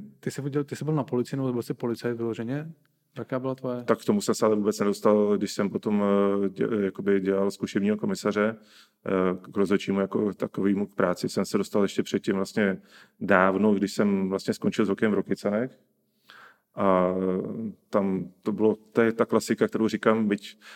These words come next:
Speaker 2: já, eh, tehdy to bylo takový ten přístup trošičku ještě asi přísnější než teď. Eh,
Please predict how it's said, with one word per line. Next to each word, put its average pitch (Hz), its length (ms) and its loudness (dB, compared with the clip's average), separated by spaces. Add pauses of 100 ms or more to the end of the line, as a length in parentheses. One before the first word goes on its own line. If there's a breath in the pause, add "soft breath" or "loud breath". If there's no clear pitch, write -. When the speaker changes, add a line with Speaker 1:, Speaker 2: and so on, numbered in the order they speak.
(140 loud breath)
Speaker 2:
já, 104 200 2
eh, 104 200 2 (340)
tehdy 101 260 4
to 113 100 2
bylo 107 180 4
takový 107 280 0
ten 104 180 0
přístup - 580 -4
trošičku - 500 -2
ještě 104 260 0
asi 104 180 -2
přísnější 110 520 -2
než 110 160 -2
teď. 107 340 2 (580 soft breath)
Eh, 104 40 0